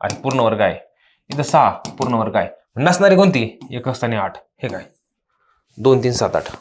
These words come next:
आठ. एवढं सिंपल आहे. नुसतं पाहून उत्तर निघतंय, पाहून नुसतं असं पाहायचं आणि उत्तर काढायचं.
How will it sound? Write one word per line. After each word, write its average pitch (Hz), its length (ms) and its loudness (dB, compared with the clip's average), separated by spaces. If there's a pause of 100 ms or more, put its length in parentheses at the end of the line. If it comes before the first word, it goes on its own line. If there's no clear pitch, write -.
आठ. 95 140 -10 (540)
एवढं 151 200 4
सिंपल 120 340 -4
आहे. - 180 -18 (400)
नुसतं 185 220 2
पाहून 220 240 4
उत्तर 190 220 4
निघतंय, 143 340 4
पाहून 160 320 4
नुसतं 151 220 2
असं - 100 -4
पाहायचं 131 320 2
आणि 117 80 4
उत्तर 117 220 0
काढायचं. 107 280 0